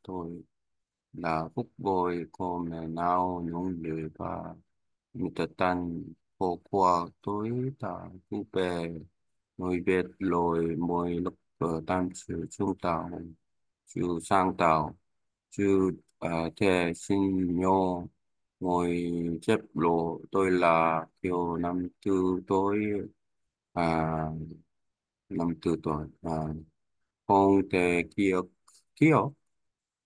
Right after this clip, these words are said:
Năm tư tuổi, có thể về năm mười ba, then chúng ta được ta tục, à, năm cao chỗ,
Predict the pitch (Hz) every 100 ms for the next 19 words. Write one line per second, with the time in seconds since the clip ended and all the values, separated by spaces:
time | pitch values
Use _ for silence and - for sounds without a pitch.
0 | _ 98 90 92 92 - 98 - 90 82
1 | 87 123 139 _ _ _ _ 107 101 -
2 | 101 92 92 87 87 87 85 87 85 87
3 | 90 90 82 92 87 85 82 82 - _
4 | _ - 92 85 82 82 104 95 - 90
5 | 85 80 90 - _ _ _ - 85 82
6 | 92 - _ _ _ _ _ _ _ _
7 | _ - 87 85 80 80 80 80 80 95
8 | 101 95 107 95 95 101 120 139 139 104
9 | 95 101